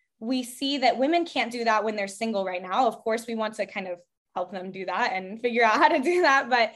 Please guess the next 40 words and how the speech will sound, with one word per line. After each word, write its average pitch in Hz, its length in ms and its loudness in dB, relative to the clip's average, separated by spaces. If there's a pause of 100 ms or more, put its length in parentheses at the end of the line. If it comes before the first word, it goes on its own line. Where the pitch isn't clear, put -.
(420)
um, 247 280 4 (120)
honoring, 262 720 0
you 254 140 0
know, 220 440 4
"Oh, 311 80 4
no, 302 240 0
I'm 277 240 2
not 226 240 0
ready 226 240 0
for 233 140 -10
that 214 220 0
yet. 233 180 2
That's 302 280 0
what 233 380 0
my 226 380 2
body 214 360 0
says. 214 220 -2
That's 262 280 -2
my 226 400 0
truth," 262 520 -8
right? 285 280 0 (680)
Women 320 320 4
aren't 302 220 2
able 277 160 -2
to 240 100 -10
do 269 100 -2
that 233 180 2
single, 302 500 0
and 262 100 0
they're 247 220 0
also 285 380 2
not 247 260 -2
able 240 180 0
to 240 120 -8
do 233 120 -4
it 226 60 -2
in 226 120 -4
relationships 220 760 -6
currently. 185 520 -12
So 240 420 0